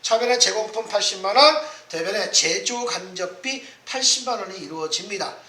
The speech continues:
자, 여기에서 우리가 팔십만 원짜리를 내가 팔십만 원 예상했는데 실제로 갔더니 삼만 원 더 썼잖아. 그렇지? 그 과소배부라고 그랬어요? 과대배부라고 그랬어요?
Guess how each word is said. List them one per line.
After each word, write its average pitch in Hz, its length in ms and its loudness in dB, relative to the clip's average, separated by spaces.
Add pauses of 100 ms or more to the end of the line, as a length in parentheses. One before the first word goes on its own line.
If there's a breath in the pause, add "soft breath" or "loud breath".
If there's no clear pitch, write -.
(240 loud breath)
자, 180 220 4
여기에서 247 540 6
우리가 202 600 2
팔십만 302 420 4
원짜리를 247 760 2 (160 loud breath)
내가 233 240 2
팔십만 302 420 4
원 269 120 2
예상했는데 240 840 4
실제로 311 460 2
갔더니 240 340 -2
삼만 285 320 -2
원 262 80 -4
더 190 140 -6
썼잖아. 185 460 -4
그렇지? 220 580 2 (160)
그 180 160 -10
과소배부라고 233 760 6
그랬어요? 226 580 6
과대배부라고 196 720 -4
그랬어요? 233 600 -2